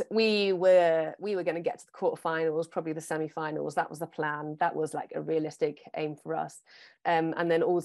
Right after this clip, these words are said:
that stood between us and that was, um, uh, was one team who we play, uh, U K team. We played them all the time and we beat them all the time. So we were like, "No problem." We ended up losing to that team. Um,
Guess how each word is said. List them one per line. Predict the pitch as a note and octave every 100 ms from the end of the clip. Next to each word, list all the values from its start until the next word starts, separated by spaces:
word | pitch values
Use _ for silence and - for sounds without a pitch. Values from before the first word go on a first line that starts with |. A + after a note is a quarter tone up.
| -
that | D3+
stood | - D#3+
between | D#3+ D#3 D#3+ D3+ D3+
us | D3+ -
and | D#3+ D3+
that | D3 C#3
was, | D3+ D3 C#3+
um, | C#3+ C#3+ D3 - _ - _ -
uh, | D#3 D3+ D3 C#3+ D3 _ _
was | G3+
one | G#3+ D4
team | C#4+ A3 G#3
who | F#3
we | F3 F3
play, | G3 -
uh, | E3 -
U | F#3+ G3
K | E3
team. | D#3+ D#3 D#3
We |
played | D#3 E3+
them | D#3
all | D3+
the |
time | D3 D3 D3
and | D3
we | D3+
beat | D#3
them | -
all | D3
the | D3+
time. | D3+ C#3+
So | C#3+ D#3
we |
were | D3
like, | D3
"No | D3+
problem." | D3 - D3 D3 - - -
We | A3
ended | A3+ G3+
up | G3
losing | G3 F#3 D#3+
to | -
that | -
team. | - C#3+ B2+ D3 _ - - _
Um, | F#3+ F3+ E3+ D#3+ D#3+